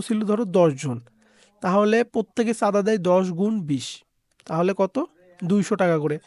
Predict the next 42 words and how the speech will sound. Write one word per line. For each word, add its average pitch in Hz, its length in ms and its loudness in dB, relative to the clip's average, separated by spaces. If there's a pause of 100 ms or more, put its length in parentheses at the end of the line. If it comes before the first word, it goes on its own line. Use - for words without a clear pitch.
(360)
তাহলে 208 280 4
এখানে 214 220 2
যেহেতু 208 220 0
দশের 175 380 2
মানটা 190 300 0
আমরা 196 160 0
জানি 185 280 2
না, 175 120 -2 (160)
অজানা 170 420 0
মান, 185 180 -2
এই 190 80 -2
জন্য 180 260 -2 (120)
ক 196 180 6
দিলাম, 143 260 0
ক - 120 -6 (120)
গুণ 170 220 0
বিশ, 131 200 -4 (640)
বিশ 165 280 -2
ক - 120 -12
টাকা। - 260 -6 (420)
তাহলে 185 420 2 (340)
কজন 214 460 4
চাঁদা 202 240 4
দেয়? 180 280 0
কজন 208 300 2
চাঁদা 208 280 4
কি 208 160 -4
দেয়? 190 180 0
তাহলে 190 200 0
মোট 202 320 2
চাঁদার 208 220 2
পরিমাণটা 208 380 0
কি 202 160 -2
হবে? 214 240 2 (440)
এই 175 160 0
বিশ 175 260 -4
কর 220 160 -2
সাথে - 260 -6
আবার 185 280 0 (120)
ক 190 180 0
গুণ 180 260 -2
হবে, 135 240 -8